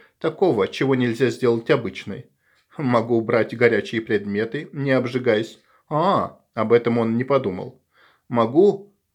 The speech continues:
проникать сквозь стены". В поясе я мог проводить тонкую работу в вакууме за пределами скафандра. Могу проникать через экран телефона в обоих смыслах. Поковыряться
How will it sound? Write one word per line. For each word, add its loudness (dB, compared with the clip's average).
проникать 2
сквозь -2
стены". -4
В -20
поясе 4
я 4
мог -2
проводить 0
тонкую 2
работу 0
в -8
вакууме 0
за -2
пределами 0
скафандра. -6
Могу 2
проникать 2
через 0
экран 0
телефона -2
в 0
обоих 2
смыслах. -8
Поковыряться 2